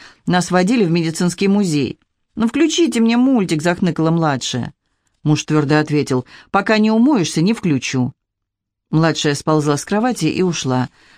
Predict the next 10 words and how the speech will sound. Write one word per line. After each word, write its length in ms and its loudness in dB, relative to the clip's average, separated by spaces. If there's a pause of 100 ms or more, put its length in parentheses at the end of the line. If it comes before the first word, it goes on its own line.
(100)
Через 240 0
несколько 380 -2
секунд 380 -2
раздался 500 0
ее 180 0
голос: 420 0 (200)
«Ну 140 2
включите 600 0
мне 200 0
свет!» 680 -2